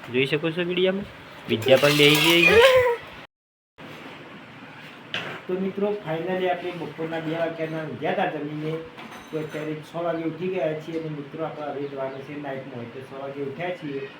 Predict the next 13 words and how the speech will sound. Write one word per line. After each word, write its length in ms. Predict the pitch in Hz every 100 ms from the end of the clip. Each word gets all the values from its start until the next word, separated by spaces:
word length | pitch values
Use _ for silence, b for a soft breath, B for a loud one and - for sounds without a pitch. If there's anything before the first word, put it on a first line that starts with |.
| - - - -
હવે 200 | 131 151
આપણે 220 | 143 147 135
નાહી 220 | 131 147
ધોઈ 380 | - 131 165 175 - - - - 123
જમી 240 | 156 190
અને 440 | 170 - 131 131 131
નાઇટમાં 360 | 123 131 139
નીકળીએ. 540 | 135 127 151 165 180 185 - - -
ત્યાં 140 | 139 135
સુધી 260 | 131 135
બ્લોગમાં 440 | 135 131 131 139 135
જોડાયેલા 360 | 131 147 156
રહેજો. 360 | 160 160 165